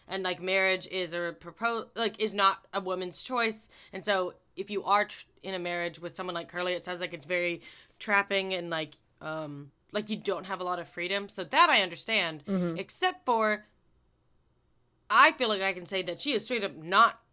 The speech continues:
Speaker 1: it, she's not playing innocent and quote unquote just trying to make friends. Like,
Speaker 2: Yeah.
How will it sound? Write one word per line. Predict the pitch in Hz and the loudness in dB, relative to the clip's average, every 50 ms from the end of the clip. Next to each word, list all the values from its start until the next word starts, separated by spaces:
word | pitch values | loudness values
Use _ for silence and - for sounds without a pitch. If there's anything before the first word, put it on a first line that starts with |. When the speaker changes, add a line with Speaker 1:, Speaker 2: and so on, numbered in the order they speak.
| _ _ _ - | _ _ _ -10
Speaker 1:
it, | 226 220 - | -10 -8 -4
she's | - 294 302 277 220 254 | 0 0 0 0 0 2
not | 247 254 254 247 - - - _ _ - | 2 4 4 2 0 -4 -20 _ _ -6
playing | 226 226 220 208 | -4 -2 -2 -2
innocent | - 202 214 214 208 202 190 180 - | -2 -2 -2 -2 -2 -4 -8 -8 -6
and | 180 180 175 156 143 - - - - | -6 -6 -6 -6 -12 -16 -20 -16 -10
quote | - 202 190 | -6 -6 -6
unquote | 185 165 185 180 147 - _ _ _ - | -6 -6 -8 -10 -10 -10 _ _ _ -10
just | - 214 214 - - | -10 -8 -8 -8 -6
trying | 202 208 190 | -6 -4 -4
to | 180 | -4
make | 170 185 180 180 - | -4 -4 -6 -6 -6
friends. | - 180 160 143 143 165 | -6 -6 -6 -4 0 2
Like, | 190 | 4
Speaker 2:
Yeah. | 180 175 | 4 4